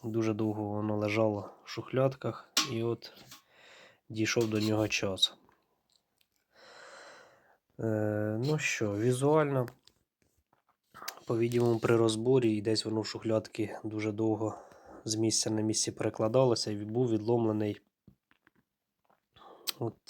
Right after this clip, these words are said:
такий дросель, або ще їх називають індуктивність, катушка індуктивності. Я її закріпив, пропаяв. Е, далі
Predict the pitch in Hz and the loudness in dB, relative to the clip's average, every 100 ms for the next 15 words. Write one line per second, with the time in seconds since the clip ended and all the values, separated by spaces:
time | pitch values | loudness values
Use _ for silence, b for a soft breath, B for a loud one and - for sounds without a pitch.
0 | 117 107 113 - 110 107 123 135 - 107 | -8 -4 -4 -2 -2 2 4 4 2 -6
1 | 104 107 - 107 107 104 104 104 104 - | -6 -6 -4 -6 -6 -4 -4 -4 -6 -8
2 | 104 110 - 135 127 117 - B B B | -8 -10 -6 -2 0 -2 -6 B B B
3 | B B B - _ _ - - 131 127 | B B B -10 _ _ -6 -4 0 0
4 | 113 120 113 117 - 120 113 107 - - | 2 2 4 2 2 4 4 4 0 -4
5 | 110 - _ _ _ _ _ _ _ - | -8 -12 _ _ _ _ _ _ _ -12
6 | - - 131 123 113 113 110 123 110 139 | -12 0 4 6 6 4 4 2 4 4
7 | 143 135 113 101 110 110 127 139 135 B | 4 2 -2 0 2 4 6 4 2 B
8 | B B B B B B B B B B | B B B B B B B B B B
9 | - - - _ _ _ _ _ _ _ | -20 -20 -20 _ _ _ _ _ _ _
10 | - - - - 117 113 113 110 110 127 | -14 -12 -10 -2 2 4 4 2 2 4
11 | 123 110 | 6 4